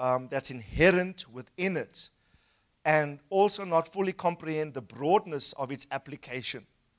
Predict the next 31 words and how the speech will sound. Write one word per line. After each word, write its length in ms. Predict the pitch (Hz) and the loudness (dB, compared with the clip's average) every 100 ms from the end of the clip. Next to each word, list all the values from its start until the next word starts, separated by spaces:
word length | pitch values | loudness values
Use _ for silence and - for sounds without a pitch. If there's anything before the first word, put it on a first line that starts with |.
| _ _ _ _ - | _ _ _ _ -12
the, 160 | 123 - | -12 -12
the, 80 | 123 - | -18 -16
the 80 | 117 | -16
full 300 | - 196 185 | -4 2 2
extremities 840 | 156 - - 156 156 - 143 123 - - _ - | 2 -4 2 0 0 -6 -8 -8 -10 -12 _ -6
of 160 | 131 | -4
its 160 | 135 - | -4 -6
application. 680 | 123 123 117 123 117 - - _ _ _ _ _ _ | -10 -12 -12 -10 -6 -8 -10 _ _ _ _ _ _
So 380 | - 160 160 160 _ _ _ | 4 6 6 4 _ _ _
money 360 | 151 233 285 202 | 0 0 0 -2
is 160 | 156 | -2
a 60 | 127 | 4
seed, 400 | - 180 156 120 | 4 4 -2 -10
yes, 260 | 123 156 - | -10 -8 -6
we 120 | 143 | -6
know 240 | 139 185 175 | 2 2 2
that, 480 | 120 104 - - _ | 0 -10 -18 -20 _
and 320 | 151 147 147 139 | -2 0 0 0
seeds 420 | 202 202 175 151 | -2 -2 -4 -4
need 200 | 165 156 | -4 -8
to 100 | 156 | -10
be 140 | 135 | -4
sown 640 | 113 - 220 185 139 139 - _ _ _ | 0 2 2 2 2 -4 -16 _ _ _
for 180 | 151 131 | -2 -2
harvests 800 | 123 151 156 160 - - - - | 4 4 4 0 -4 -4 -6 -10
to 120 | 139 | -10
be 220 | - 127 | -10 -10
reaped. 540 | 113 147 131 - - - _ _ _ _ _ _ _ | -4 -2 -2 -6 -10 -10 _ _ _ _ _ _ _
Okay, 280 | 131 151 151 | -12 -4 -4
so 180 | 151 160 | 0 0
whenever 400 | 160 233 240 | 2 2 4